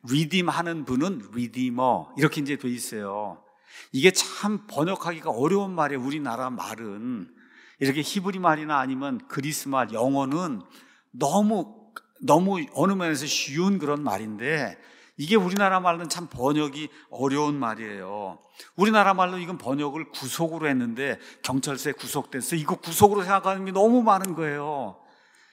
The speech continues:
이게 참 어려워요, 이게. 그래서 오늘 이 구속이라고 하는 그런 말, 영어로 redeem, redeem하는 분, 구속자, 이게 무슨 뜻인가를 여러분에게 이제 설명하도록 하겠습니다. 왜 그러냐?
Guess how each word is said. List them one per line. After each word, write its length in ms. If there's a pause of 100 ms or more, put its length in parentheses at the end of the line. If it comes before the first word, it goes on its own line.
(120)
이게 120
참 420
어려워요, 600
이게. 580 (320)
그래서 180
오늘 580 (420)
이 260
구속이라고 800
하는 120
그런 220
말, 520
영어로 480
redeem, 800 (420)
redeem하는 600
분, 180
구속자, 840 (300)
이게 340 (200)
무슨 320
뜻인가를 880 (260)
여러분에게 540
이제 80
설명하도록 720
하겠습니다. 680 (300)
왜 160
그러냐? 480